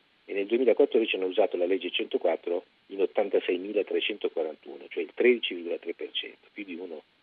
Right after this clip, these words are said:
ogni dieci. Ma le cifre, le, le, le, le percentuali aumentano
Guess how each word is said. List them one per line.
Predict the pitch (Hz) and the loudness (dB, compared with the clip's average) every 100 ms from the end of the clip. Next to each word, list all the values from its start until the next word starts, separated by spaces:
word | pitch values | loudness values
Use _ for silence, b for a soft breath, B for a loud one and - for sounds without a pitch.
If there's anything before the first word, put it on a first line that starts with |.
| - | -20
ogni | 82 76 | -14 -14
dieci. | - - - - - b b _ | -16 -16 -12 -12 -14 b b _
Ma | 123 | 0
le | 135 127 | 2 2
cifre, | - - 104 82 | 0 0 4 4
le, | 82 90 | 4 -4
le, | 85 | -4
le, | 85 85 82 82 | -6 -6 -8 -10
le | - 82 - | -10 -10 -4
percentuali | 101 - - 101 82 | -4 -2 4 4 4
aumentano | 85 110 - 90 | 0 -2 -2 -4